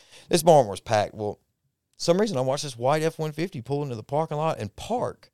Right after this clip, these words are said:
right there in the very front parking spot. Like, it just that somebody backed out as he was pulling in, and he whipped right in. I was like, "That's awesome." And this man walks right up to me, and he says, "A man came out here from Teen Challenge and talked to you, didn't he?" I said, "Yes, sir." He said, "I knew you were the one."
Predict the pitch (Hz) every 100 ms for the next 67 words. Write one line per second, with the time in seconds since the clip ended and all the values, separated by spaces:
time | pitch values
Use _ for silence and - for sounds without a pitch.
0 | _ _ _ _ 139 190 214 185 123 156
1 | 170 165 147 160 226 170 113 - 104 -
2 | - 120 120 123 127 131 123 - 135 135
3 | 127 123 135 127 139 135 113 135 - 143
4 | 143 160 160 156 127 135 139 143 147 170
5 | 139 120 98 117 233 110 113 - 160 -
6 | - - - _ _ - 143 165 143 165
7 | 262 151 143 165 - - 127 151 185 185
8 | - 156 175 98 95 113 - _ _ _
9 | _ _ 117 135 139 - 135 113 101 95
10 | - - _ _ _ _ _ _ _ _
11 | _ _ _ _ _ _ 120 131 151 147
12 | 123 117 104 110 - 95 113 110 113 98
13 | 98 104 98 - 95 92 95 90 92 -
14 | 95 95 - 98 98 98 110 120 101 95
15 | 95 95 98 98